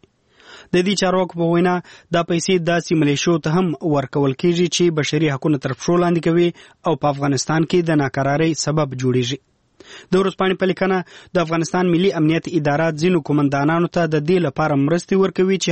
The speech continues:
هغوی د وسلوالو پر ضد جګړه وکړي، خو هغوی برعکس خپلې دشمنۍ پالي او آن حکومتي چارواکي هم وژني. ګارډین د داسې قومندانانو بیلګه وړاندې کوي او لیکي چې په تخار ولایت کې پریم ګل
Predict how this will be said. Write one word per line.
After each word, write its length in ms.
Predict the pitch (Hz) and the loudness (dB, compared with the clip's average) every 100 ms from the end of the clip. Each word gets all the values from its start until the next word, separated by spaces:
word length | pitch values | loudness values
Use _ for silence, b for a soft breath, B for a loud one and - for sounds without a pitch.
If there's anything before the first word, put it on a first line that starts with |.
| 156 | 0
هغوی 240 | 160 180 | 2 2
د 140 | 156 | 2
وسلوالو 480 | 147 - 139 165 180 - | 0 0 0 2 0 -2
پر 100 | 165 | -2
ضد 240 | 170 180 180 B B B 147 | 0 0 -4 B B B -2
جګړه 280 | 147 156 165 | 0 0 0
وکړي، 300 | 131 - 123 131 B B | -2 -6 -12 -12 B B
خو 160 | - 185 | -2 0
هغوی 260 | 165 185 190 165 | 2 0 0 0
برعکس 360 | 180 175 - - - - | 0 0 -4 -12 -16 -8
خپلې 280 | - 185 160 | -2 0 0
دشمنۍ 400 | 143 - 147 175 185 | -2 -2 0 2 2
پالي 240 | 185 185 185 - B B 165 | 0 0 0 -4 B B -2
او 60 | 156 - 175 | -2 -2 0
آن 180 | 160 127 | 0 -2
حکومتي 460 | 147 - 147 143 185 175 | -4 -2 -2 0 -2 -2
چارواکي 560 | - 143 160 180 - 143 | -2 0 0 0 -2 -4
هم 80 | 135 131 | -2 -4
وژني. 280 | 117 143 - _ _ _ _ B B B | -4 -6 -6 _ _ _ _ B B B
ګارډین 380 | 170 175 190 202 | 0 2 2 2
د 140 | 190 180 | 0 2
داسې 320 | 185 170 180 160 | 0 0 -4 -2
قومندانانو 640 | 170 151 147 170 175 156 | -2 0 0 0 0 0
بیلګه 260 | 180 180 147 | 0 0 -2
وړاندې 260 | 131 131 131 | -2 -2 -2
کوي 180 | 131 143 - 160 | -2 -2 0 0
او 180 | 147 | 0
لیکي 180 | 175 185 165 | 0 0 0
چې 120 | 185 180 B B B - | 0 0 B B B -2
په 220 | 185 175 | 0 -2
تخار 280 | 175 190 185 175 | -2 0 2 2
ولایت 280 | 175 175 - | 2 0 0
کې 220 | 190 - | 0 0
پریم 240 | 156 156 156 | 0 0 0
ګل 220 | 175 185 | 2 0